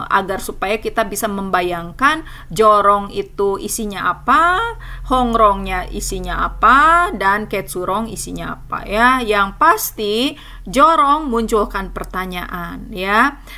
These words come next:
kemudian, eh, hongrong munculkan penjelasannya, ditambah dengan contoh-contoh ya, agar supaya lebih, eh,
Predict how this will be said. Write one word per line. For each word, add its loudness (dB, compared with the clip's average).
kemudian, 2
eh, 0
hongrong -2
munculkan -2
penjelasannya, 0
ditambah -2
dengan 0
contoh-contoh -2
ya, 0
agar 0
supaya -4
lebih, -6
eh, -2